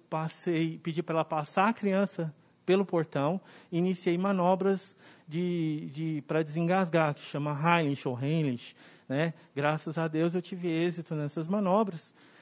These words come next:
e isso, pude escutar o choro da criança. Esse choro não foi de dor,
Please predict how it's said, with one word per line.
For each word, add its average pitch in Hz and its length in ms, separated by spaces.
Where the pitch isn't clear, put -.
e 185 480
isso, 180 280
pude 196 260
escutar 185 400
o 190 100
choro 185 360
da 196 140
criança. 175 420
Esse - 120
choro 190 220
não 202 140
foi 208 280
de 202 120
dor, 156 380